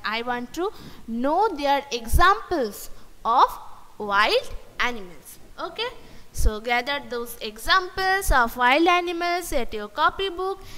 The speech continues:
and you have to tell me the next class. Okay, everyone? So have a nice day. That's all for today. And who are present in this call, who are present, write here P.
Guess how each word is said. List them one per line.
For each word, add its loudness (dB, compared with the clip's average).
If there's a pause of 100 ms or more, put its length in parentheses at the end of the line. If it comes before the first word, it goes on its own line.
(140)
and -4
you -10
have -4
to -10 (100)
tell -2
me -6
the -12
next -14
class. -6 (500)
Okay, 6
everyone? 10 (600)
So -4 (400)
have 0
a 2
nice 4
day. 2 (240)
That's -4
all 4
for 4 (100)
today. 6 (380)
And 6
who 10
are 12
present 10
in 4
this 8 (120)
call, 8 (120)
who 0
are 8
present, 4 (280)
write 8
here 8 (240)
P. 0